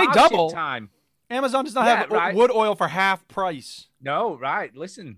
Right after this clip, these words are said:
Speaker 1: this is true. This
Speaker 2: Oh, I
Speaker 1: true
Speaker 2: had to
Speaker 1: fact
Speaker 2: ask,
Speaker 1: for you
Speaker 2: Fraser.
Speaker 1: here.
Speaker 2: I'm sorry.
Speaker 1: True
Speaker 2: You had a
Speaker 1: fact.
Speaker 2: very sensible question.
Speaker 1: From
Speaker 2: He could be
Speaker 1: Amazon.
Speaker 2: supporting a local D I Y shop, but nope. He's gotta save some money
Speaker 1: From
Speaker 2: by going to Amazon.
Speaker 1: <laughs> From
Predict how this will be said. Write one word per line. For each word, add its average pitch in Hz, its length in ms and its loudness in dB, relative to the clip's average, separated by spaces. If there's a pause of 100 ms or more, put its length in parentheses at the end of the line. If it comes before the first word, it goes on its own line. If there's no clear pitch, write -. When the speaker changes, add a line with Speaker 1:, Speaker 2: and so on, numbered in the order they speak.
(100)
Speaker 1:
this 123 200 -18
is 120 120 -20
true. 135 240 -14
This 151 140 -10
Speaker 2:
Oh, 135 60 -6
I 135 80 -4
Speaker 1:
true 175 80 2
Speaker 2:
had 208 120 2
to 202 60 0
Speaker 1:
fact 240 100 4
Speaker 2:
ask, 180 180 2
Speaker 1:
for 165 80 -2
you 139 100 -4
Speaker 2:
Fraser. 151 220 -4
Speaker 1:
here. - 20 -4
Speaker 2:
I'm 165 100 -6
sorry. 160 400 0
Speaker 1:
True 202 240 -6
Speaker 2:
You 202 80 -2
had 226 100 4
a - 40 0
Speaker 1:
fact. 233 120 0
Speaker 2:
very 226 280 2
sensible 214 500 -4
question. 180 540 -4
Speaker 1:
From 226 280 0
Speaker 2:
He 202 120 0
could 254 160 2
be - 100 -8
Speaker 1:
Amazon. 269 60 0
Speaker 2:
supporting 233 440 0
a 202 60 2
local 226 440 0
D 226 200 -4
I 240 120 4
Y 214 200 0
shop, 147 340 -6
but 139 140 -14
nope. 156 480 0 (220)
He's 180 180 -10
gotta 180 180 -4
save 240 480 -4
some 262 200 -8
money 220 240 -2
Speaker 1:
From 165 80 -4
Speaker 2:
by 175 100 -2
going 180 160 -8
to 180 80 -14
Amazon. 135 460 -18 (280)
Speaker 1:
<laughs> 147 260 -6
From 170 280 -4